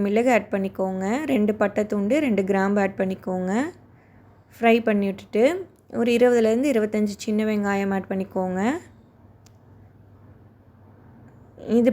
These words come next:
பாதி வணங்குனதுக்கப்புறம் ஒரு ரெண்டு தக்காளி ஆட் பண்ணிக்கலாம். தக்காளியும் நல்லா வணக்கி விட்டுட்டு இதை ஆற வச்சு அரைச்சு எடுத்துக்கலாம்.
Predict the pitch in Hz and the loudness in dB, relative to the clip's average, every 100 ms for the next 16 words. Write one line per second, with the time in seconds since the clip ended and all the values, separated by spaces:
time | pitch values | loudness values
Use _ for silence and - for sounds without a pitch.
0 | 247 233 226 226 226 202 196 208 214 196 | 4 4 4 2 2 2 2 0 0 -2
1 | 202 196 196 202 233 370 - - - - | -4 -6 -4 -2 0 -2 -6 -18 -20 -20
2 | - - - - - - - - - - | -20 -20 -20 -20 -20 -20 -20 -20 -20 -20
3 | - - 226 226 214 208 208 202 - 226 | -14 0 4 6 4 0 0 -2 2 2
4 | 226 202 202 196 190 - 190 202 285 359 | 4 0 -2 -6 -6 -4 -2 0 -2 -6
5 | - _ - - - - - - - - | -20 _ -20 -20 -20 -20 -20 -20 -20 -20
6 | _ - - - - - - - 240 226 | _ -20 -20 -20 -20 -20 -20 -10 -8 0
7 | 233 220 226 226 202 208 202 196 202 208 | 4 4 4 2 2 2 0 -2 -4 -4
8 | 196 202 185 196 220 330 - - - - | -4 -4 -4 0 0 0 -6 -20 -20 -20
9 | - - - _ _ _ - - - - | -20 -20 -20 _ _ _ -20 -20 -20 -10
10 | - 226 220 202 220 208 208 269 226 202 | 0 4 4 4 4 2 2 2 2 2
11 | 202 202 233 - - 185 185 233 | 0 0 0 -6 -6 -4 0 0